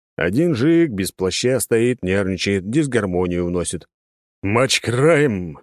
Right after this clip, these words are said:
прогрохотала высокая массивная фигура в чёрных доспехах до того, как я успел найти взглядом Сатарис. Назвавший меня по имени огромный мужик сделал несколько шагов по направлению к нашей весёлой компании, а затем остановился,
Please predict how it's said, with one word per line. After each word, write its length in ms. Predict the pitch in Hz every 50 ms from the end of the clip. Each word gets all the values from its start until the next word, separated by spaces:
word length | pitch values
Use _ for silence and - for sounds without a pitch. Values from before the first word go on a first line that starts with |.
| _ _ _ -
прогрохотала 680 | - 92 90 87 82 80 - 87 - 87 85 85 82
высокая 460 | 82 82 80 - 98 95 - - 85 82
массивная 440 | 82 78 - - 92 87 87 82
фигура 400 | 76 - 85 85 92 98 98 92
в 60 | 80 -
чёрных 340 | - 92 85 85 85 80
доспехах 560 | 76 78 73 - - - 117 107 - 90 80 - _ _ _ _ _ _ -
до 100 | 117 120
того, 260 | - 123 120 127 127
как 120 | 113 110 -
я 120 | 92 95 90
успел 280 | 82 - - 95 95
найти 280 | 92 87 82 76 - 92
взглядом 400 | 90 85 85 90 90 85 87 78
Сатарис. 520 | - - 82 - 76 58 50 - - - _ _ _ _ _ _ _ _ _ _ _ _ _ _ _ _ -
Назвавший 480 | 95 104 110 139 170 170 143 - 156 147
меня 240 | 147 143 147 147
по 180 | - - 107 113
имени 320 | 123 127 123 120 120 113
огромный 460 | 110 110 98 95 98 104 101 98 95 90
мужик 420 | 90 90 92 107 120 120 113 92
сделал 400 | 85 78 82 95 98 92 90 87
несколько 460 | 87 87 85 - - - 78 - 78
шагов 420 | 73 87 90 92 104 117 117 107 -
по 80 | -
направлению 560 | 113 113 - - 107 104 104 107 107 107 104
к 40 | -
нашей 260 | 101 98 101 - 101
весёлой 320 | 98 95 - 104 101 98 95
компании, 580 | - 95 95 - 98 98 101 98 95 92 90 _ _ _ _ _ _ _ _ _ -
а 80 | 95
затем 280 | 101 113 113 - 123 113
остановился, 680 | 92 - 71 71 76 78 87 104 101 - 101 92 -